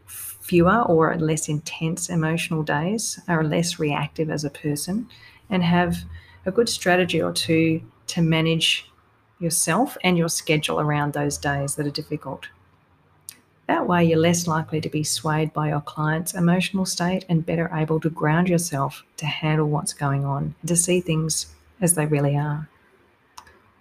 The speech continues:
Before I go further and walk you through the process that I use, I want to talk briefly about emotional contagion. There is a pile of literature and study in this area.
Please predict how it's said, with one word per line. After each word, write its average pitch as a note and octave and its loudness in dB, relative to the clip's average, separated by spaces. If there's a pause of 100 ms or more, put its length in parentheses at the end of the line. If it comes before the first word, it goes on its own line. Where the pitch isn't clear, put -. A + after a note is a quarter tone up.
(540)
Before A3 6
I F4+ 8
go F4+ 8
further E3+ 6
and D#3+ 6
walk E3 2
you F3+ 2
through E3+ -2
the E3 -4
process D#3 -2
that E3 -6
I D#3 0
use, G3 2
I F#3 2
want F3+ 2
to G#3 -2
talk - -4 (240)
briefly D#3+ 0
about D3+ -4
emotional D3 0
contagion. D3 -4 (960)
There F3 2
is F#3 0
a E3+ 0
pile F#3+ 0
of F#3 0
literature E3+ 0
and E3+ 0
study D#3 -2
in D3+ 0
this D3+ 0
area. D3 0